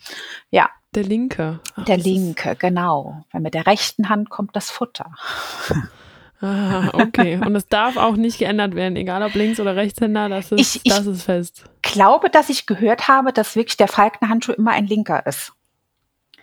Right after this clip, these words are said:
Speaker 2: Ah, okay, dann gibt's vielleicht gar keine rechten.
Speaker 1: Ja, ich, ich muss gestehen, ich weiß es nicht genau.
Speaker 2: Okay.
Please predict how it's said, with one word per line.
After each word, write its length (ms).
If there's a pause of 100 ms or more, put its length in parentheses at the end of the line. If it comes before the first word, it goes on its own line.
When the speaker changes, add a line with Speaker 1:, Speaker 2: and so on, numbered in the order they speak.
(120)
Speaker 2:
Ah, 180
okay, 480
dann 140
gibt's 240
vielleicht 360
gar 160
keine 300
rechten. 360
Speaker 1:
Ja, 340
ich, 200
ich 200
muss 320
gestehen, 480
ich 160
weiß 220
es 160
nicht 180
genau. 280 (840)
Speaker 2:
Okay. 340